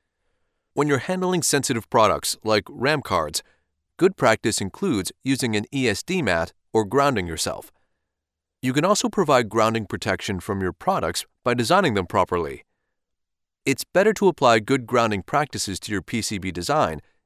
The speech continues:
and reduce the dependence on the safe handling practices. As Spock would say,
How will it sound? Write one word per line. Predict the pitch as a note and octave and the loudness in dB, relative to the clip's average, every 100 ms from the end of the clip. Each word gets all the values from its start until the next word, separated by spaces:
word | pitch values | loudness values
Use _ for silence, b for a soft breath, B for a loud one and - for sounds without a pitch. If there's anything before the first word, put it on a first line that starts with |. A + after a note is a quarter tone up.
| - | -6
and | A#2 | -2
reduce | A2 A#2 E3 | -2 -2 -2
the | - | -2
dependence | A#2 - - F#3 A2 E2 - | -4 -4 -4 -2 -2 -4 -2
on | G2+ G2+ | -2 -2
the | F#2 | -2
safe | - A2+ - | -2 -2 -4
handling | F3+ F3 B2 F2 | -6 -4 -4 -6
practices. | - F2 D#2 D#2+ D#2 G1+ - _ _ _ _ _ _ _ _ _ _ - | -4 -6 -4 -8 -8 -8 -10 _ _ _ _ _ _ _ _ _ _ -2
As | C3 F#3+ - | 2 2 0
Spock | - F3+ - | 2 0 0
would | G2+ | -2
say, | G#2 F2+ F2 | 0 0 -2